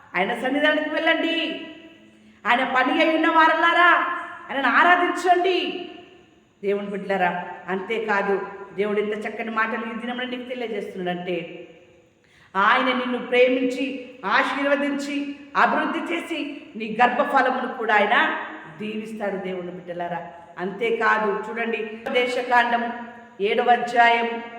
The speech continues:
పద్నాలుగవ వచనంలో వాక్యం ఈ రీతిగా ఉంది, "సమస్త జనముల కంటే ఎక్కువగా నీవు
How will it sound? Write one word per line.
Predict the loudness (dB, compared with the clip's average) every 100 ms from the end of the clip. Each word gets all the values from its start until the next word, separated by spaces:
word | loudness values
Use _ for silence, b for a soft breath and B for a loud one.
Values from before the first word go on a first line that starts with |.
| -12
పద్నాలుగవ | -10 -6 0 2 4 2
వచనంలో | 0 -4 -6 -4 0
వాక్యం | 0 0 -4
ఈ | -4
రీతిగా | -6 -4 -2
ఉంది, | -2 -4 -10 -14 B B -4
"సమస్త | 0 2 2 2 0
జనముల | 4 2 4 2 2
కంటే | -2 0 4 4
ఎక్కువగా | 4 -2 -2 0 0 2 2 2
నీవు | 0 -2 0 2 0 -2